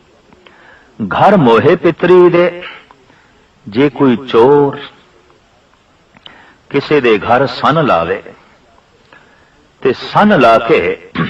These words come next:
ਧਨ ਪ੍ਰਾਪਤ ਕਰੇ ਤੇ ਉਸ ਧਨ ਨਾਲ ਸ਼ਰਾਧ ਕਰਾਵੇ,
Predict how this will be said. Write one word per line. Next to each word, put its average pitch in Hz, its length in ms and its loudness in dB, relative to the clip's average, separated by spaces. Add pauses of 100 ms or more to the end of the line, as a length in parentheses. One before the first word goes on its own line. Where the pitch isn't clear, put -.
(680)
ਧਨ 147 260 0
ਪ੍ਰਾਪਤ 131 460 0
ਕਰੇ 98 300 -2 (1200)
ਤੇ 190 80 -4 (120)
ਉਸ 247 220 -2 (120)
ਧਨ 190 300 2
ਨਾਲ 120 480 2
ਸ਼ਰਾਧ 104 480 2
ਕਰਾਵੇ, 104 480 -2